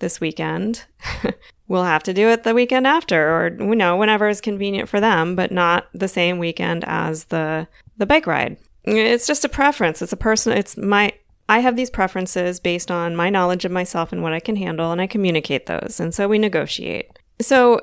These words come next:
saying no doesn't have to look like, you know, you're just like, "No." <laughs> It c-, can look like that, definitely, but it doesn't have to. It can look more like a soft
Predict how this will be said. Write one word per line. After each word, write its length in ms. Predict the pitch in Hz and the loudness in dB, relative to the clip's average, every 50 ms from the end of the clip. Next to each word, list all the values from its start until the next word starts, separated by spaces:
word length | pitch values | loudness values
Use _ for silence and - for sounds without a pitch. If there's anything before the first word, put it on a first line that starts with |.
| - - | -2 -8
saying 400 | - - 311 339 330 302 262 226 | -4 -2 0 0 2 2 4 4
no 300 | 208 202 190 185 180 175 | 4 6 6 6 4 4
doesn't 240 | 170 175 - 196 | 2 0 -2 -2
have 200 | 190 190 185 - | 0 0 -2 -2
to 140 | - 185 175 | 0 0 0
look 360 | 175 - - 180 180 175 - | 0 0 0 0 0 0 0
like, 400 | 180 165 160 151 156 151 - - | 0 0 2 2 0 0 -2 -4
you 80 | 185 175 | -4 -2
know, 240 | 170 156 147 151 151 | -2 0 -2 -2 -2
you're 180 | 156 170 180 | -2 0 0
just 200 | 165 175 175 - | 0 0 0 0
like, 120 | 180 165 170 | -2 -2 0
"No." 360 | 170 175 160 110 80 180 - _ _ _ _ _ - | 0 2 2 2 0 -4 -10 _ _ _ _ _ -2
<laughs> 280 | 185 156 - - - 277 262 - - - - - - - - - - - - _ _ _ - | -2 -2 -2 0 0 0 0 0 0 -2 -4 -4 -4 -6 -6 -6 -6 -6 -8 _ _ _ -6
It 160 | - - - | -6 -6 -6
c-, 100 | - - - - - - - | -16 -16 -20 -20 -18 -18 -14
can 340 | - - 165 175 214 269 294 | -2 2 4 4 4 4 4
look 140 | 220 185 - | 2 2 2
like 180 | 175 170 170 | 0 -2 0
that, 160 | - 165 165 - | 0 -2 0 2
definitely, 480 | 185 185 185 - 175 160 160 170 170 | 2 0 0 0 -2 -2 0 0 -2
but 160 | 196 - 247 | -2 -2 -2
it 80 | 294 294 | -2 0
doesn't 280 | 381 381 359 349 330 311 | -2 -2 -2 -2 -4 -2
have 280 | 320 330 349 370 - - | 0 0 0 0 -2 -2
to. 440 | - - 170 170 175 202 277 - - _ - - - - | 0 2 4 4 4 4 2 -2 -6 _ -20 -20 -12 -2
It 100 | - 302 | -2 0
can 320 | 320 - 320 320 311 302 294 | 2 2 0 0 0 2 2
look 160 | 294 277 285 | 0 0 2
more 200 | 254 247 247 240 | 2 4 4 6
like 180 | 240 233 233 233 | 6 4 4 2
a 80 | 262 226 | 0 -4
soft 640 | - - 220 196 196 196 208 214 - - - - | -2 2 4 4 6 6 4 2 -2 -12 -18 -18